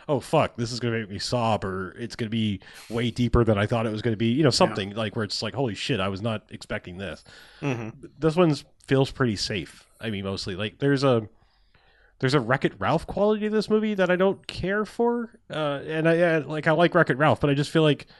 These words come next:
Speaker 1: occasionally it's like, I think my big problem with, like, what Pixar movies and what Disney movies is, like, they've kind of flip-flopped, is Pi-,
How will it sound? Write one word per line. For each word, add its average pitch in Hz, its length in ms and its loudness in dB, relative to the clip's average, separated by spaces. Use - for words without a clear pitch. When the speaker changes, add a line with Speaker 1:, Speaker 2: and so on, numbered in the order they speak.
Speaker 1:
occasionally 160 800 2
it's 135 160 -2
like, 127 260 0
I 147 100 -4
think 214 140 2
my 190 80 10
big 170 140 6
problem 156 220 6
with, 135 100 4
like, 120 140 2
what 127 200 0
Pixar 123 300 4
movies 107 360 0
and 104 100 -4
what 110 120 -2
Disney 107 260 -2
movies 98 540 -4
is, 120 200 -8
like, 117 140 -2
they've 110 140 -4
kind 151 200 -2
of 117 80 -4
flip-flopped, - 680 -4
is 110 440 -6
Pi-, - 120 -4